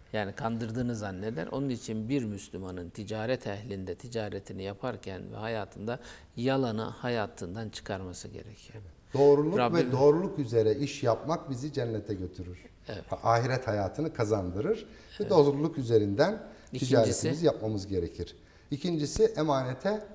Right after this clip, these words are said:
Speaker 2: riayet.
Speaker 1: Evet. Size bir şey emanet
Speaker 2: Edildiği
Speaker 1: edildiğinde
Speaker 2: zaman.
Speaker 1: ona hakkıyla riayet edin. Bu can, bu beden, bu mülk hepsi bize emanet aslında.
Speaker 2: Evet.
Speaker 1: Bunda bütün bu emanet ehlini de inşallah yerine getirirsek ticarette,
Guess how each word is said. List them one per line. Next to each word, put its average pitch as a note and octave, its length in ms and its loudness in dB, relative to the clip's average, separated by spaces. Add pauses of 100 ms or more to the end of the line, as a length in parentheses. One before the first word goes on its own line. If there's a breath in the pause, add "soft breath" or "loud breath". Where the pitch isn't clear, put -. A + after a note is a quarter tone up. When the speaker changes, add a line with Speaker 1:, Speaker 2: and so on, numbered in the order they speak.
(180)
Speaker 2:
riayet. A2 460 4 (260)
Speaker 1:
Evet. G2 220 -8 (260)
Size C#3 380 -2
bir A#2+ 120 -2
şey A2 280 -4
emanet G2 440 -4
Speaker 2:
Edildiği F#2+ 200 -2
Speaker 1:
edildiğinde F2+ 480 -4
Speaker 2:
zaman. B2 160 -4 (500 loud breath)
Speaker 1:
ona A2+ 320 0
hakkıyla G#2+ 640 -6
riayet F#2 360 -6
edin. A2 180 -10 (140)
Bu A2+ 100 -8
can, G#2+ 340 -6
bu G#2+ 160 -8
beden, F#2+ 380 -4
bu A2 120 -4
mülk G#2 360 -4
hepsi A#2 340 -2
bize G#2+ 180 -4
emanet G#2 460 -4
aslında. - 340 -12
Speaker 2:
Evet. F#2 260 -8 (600 loud breath)
Speaker 1:
Bunda C3+ 300 -2
bütün C#3 280 -6
bu A#2 140 0
emanet A2+ 480 -2
ehlini G#2 480 -6
de E2 240 -4
inşallah F#2+ 600 -6
yerine G#2 300 -2
getirirsek F#2+ 640 -6
ticarette, G2+ 680 -4